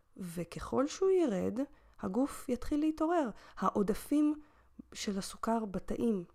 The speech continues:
העודפים של האנרגיה בתאים יתחילו לרדת, ואז התאים יגידו, "אה, אנחנו צריכים עוד אנרגיה", והרגישות תעלה בחזרה.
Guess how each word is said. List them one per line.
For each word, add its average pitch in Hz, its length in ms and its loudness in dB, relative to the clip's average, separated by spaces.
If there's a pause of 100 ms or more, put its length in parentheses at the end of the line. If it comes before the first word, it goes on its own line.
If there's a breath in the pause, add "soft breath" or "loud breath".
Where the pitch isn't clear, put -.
(240)
העודפים 190 420 -2
של 226 200 -2
האנרגיה 202 800 0
בתאים 175 440 2 (200 loud breath)
יתחילו 247 380 -2
לרדת, 180 520 -4 (420 soft breath)
ואז 320 640 -4 (540)
התאים 220 500 -2
יגידו, 208 440 0
"אה, 269 280 -4
אנחנו 190 240 -10
צריכים 233 320 -6
עוד 247 160 -4
אנרגיה", 262 500 -4
והרגישות 170 640 -6
תעלה 170 280 -2
בחזרה. 160 680 -6